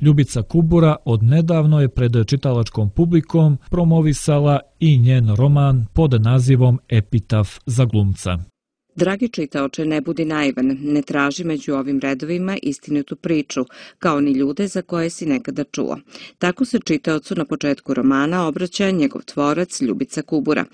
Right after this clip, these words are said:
Speaker 2: Ipak ne možete se oteti utisku da su vam u Epitafu za glumca neki scene ili likovi poznati, da ste se sreteli sa njima tokom života.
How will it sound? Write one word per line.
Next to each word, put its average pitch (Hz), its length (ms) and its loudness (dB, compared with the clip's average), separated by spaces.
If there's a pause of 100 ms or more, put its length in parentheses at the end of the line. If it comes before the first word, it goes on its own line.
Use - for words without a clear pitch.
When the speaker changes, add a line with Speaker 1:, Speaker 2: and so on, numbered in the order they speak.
(140)
Speaker 2:
Ipak 147 360 0
ne 160 140 0
možete 170 360 -4
se 143 180 -4
oteti 127 380 -4
utisku 175 440 -4
da 156 160 -2
su - 180 -8
vam 139 280 0
u 151 140 -2
Epitafu 143 480 -6
za 110 220 -10
glumca 165 380 -2
neki 147 280 -2
scene 156 480 -2
ili 135 180 -4
likovi 175 500 0
poznati, 180 680 -2
da 147 160 -4
ste 143 180 -12
se - 140 -12
sreteli 170 520 -4
sa 170 160 -10
njima 160 320 -2
tokom 127 440 -4
života. - 540 -4